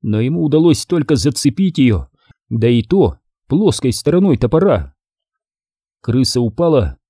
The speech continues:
но тут же вскочила и бросилась на ноги полицейского. Острые зубы впились ему в колено. Сержант закричал. Осторожно, стараясь не задеть собственную ногу, он попытался топором оторвать крысу.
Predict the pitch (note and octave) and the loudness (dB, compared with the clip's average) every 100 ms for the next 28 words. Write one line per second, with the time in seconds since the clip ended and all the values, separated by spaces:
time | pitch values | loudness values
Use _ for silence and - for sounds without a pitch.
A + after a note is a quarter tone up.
0 | _ _ - A#2+ A2+ F3+ A#2+ C3+ - C3 | _ _ -2 0 0 -2 0 0 -2 -4
1 | - G3+ C#3+ B2 F#3 G#3 C3+ B2+ D3+ F#3 | -2 0 2 2 0 0 0 -2 0 0
2 | B2+ A#2+ C#3+ D3+ - D#3+ - G2+ C#2+ _ | 0 0 0 0 0 -2 -2 -6 -6 _
3 | _ _ _ _ _ - C3 - C3+ C3+ | _ _ _ _ _ -2 -2 -2 0 0
4 | G2+ C#3+ C#3+ - - D#3+ C#3+ C#3 D3+ D3 | 2 2 2 0 -2 -2 0 0 0 0
5 | - C#3 G3 C3 C#2+ - _ _ _ _ | 2 2 4 2 -2 -10 _ _ _ _
6 | _ _ _ - - A2 G#2+ A#2 D3 A#2+ | _ _ _ -14 -4 -2 0 0 2 0
7 | F2+ B2 B2 - F#3 B2 - _ _ _ | 0 0 0 0 0 0 -2 _ _ _
8 | _ _ _ _ _ _ - A#2+ - A#2+ | _ _ _ _ _ _ -4 -4 -4 -4
9 | A#2 D#3 G2+ C#3 A#2+ D2 _ _ - - | 0 0 0 0 -2 -4 _ _ -16 -8
10 | A#2+ D3 D#3+ - C3+ G#2 C#3+ F3+ D3 - | -2 0 0 0 -2 0 -2 -2 -2 0
11 | F#3+ - B2+ C3+ C3+ E3+ E3 C3+ D#2+ _ | -2 -2 -2 0 2 2 2 0 -2 _
12 | _ - - D3 D#3+ D#3+ D#3+ F3+ - D#3+ | _ -8 -4 -2 -2 -4 -2 -2 -2 -2
13 | F3 - F3+ G#3 C3 C3 D#3 G3 C#3 - | -2 0 2 4 2 2 0 2 0 0
14 | G#3+ - F#2 - | -2 -2 -4 -10